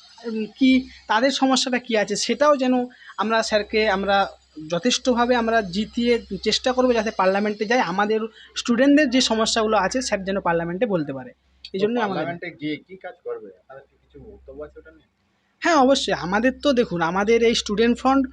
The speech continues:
Speaker 1: আহ, হচ্ছে, আহ, আমাদের যে আইএসএফ, সেই আইএসএফ এর ছাত্র সংগঠন একটা। এই ছাত্র সংগঠন আপনারা জানেন যে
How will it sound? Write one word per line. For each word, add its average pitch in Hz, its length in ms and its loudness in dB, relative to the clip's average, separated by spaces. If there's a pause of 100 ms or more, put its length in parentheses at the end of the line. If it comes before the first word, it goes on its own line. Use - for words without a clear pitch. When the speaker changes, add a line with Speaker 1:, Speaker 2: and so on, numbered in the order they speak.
(400)
Speaker 1:
আহ, 185 140 0
হচ্ছে, 214 320 0
আহ, 247 320 -2
আমাদের 190 540 0
যে 208 120 0
আইএসএফ, 208 600 2
সেই 240 420 0 (300)
আইএসএফ 202 480 0
এর 240 160 2 (160)
ছাত্র - 380 -6
সংগঠন 170 440 -2
একটা। 175 420 -6
এই 240 160 2
ছাত্র 226 360 -4
সংগঠন 247 520 2
আপনারা 208 480 2
জানেন 226 560 2
যে 208 320 4